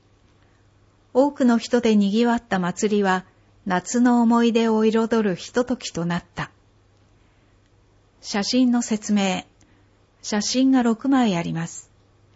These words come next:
煙の中に咲いた、菊を模した大輪の花火を見上げる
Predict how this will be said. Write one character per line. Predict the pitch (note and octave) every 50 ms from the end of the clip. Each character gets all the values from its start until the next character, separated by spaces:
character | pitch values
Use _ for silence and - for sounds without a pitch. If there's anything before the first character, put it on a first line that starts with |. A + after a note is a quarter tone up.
| _ _ _ _ _ _ _ _ _ -
煙 | - B3 A#3 B3 C4 C4+ C#4 C4+
の | C4+ C4
中 | B3+ B3+ B3 - B3 A3
に | G#3+ G3+ G3
咲 | - - G3 G3 F#3+
い |
た、 | - - F#3 F3+ F3 - _ _ _ _ _ _ - -
菊 | - - - - - - C#4 C4+ B3+
を | A3+
模 | G3+ G3 G#3 A3+
し | - - -
た | - F3+ F3 E3+ - _ _ -
大 | - F#3 G#3 A#3 A#3+
輪 | A#3+ B3+ B3 B3 A#3 A#3
の | A#3+ A#3
花 | A3+ - B3 A#3+ A#3+ A3+
火 | G#3 F#3+ F3 F3
を | E3+ D#3+
見 | E3 E3+ F#3+ G3+
上 | G#3+
げ | G#3+ G#3+ G3+ F#3+
る | F#3+ F#3+ F#3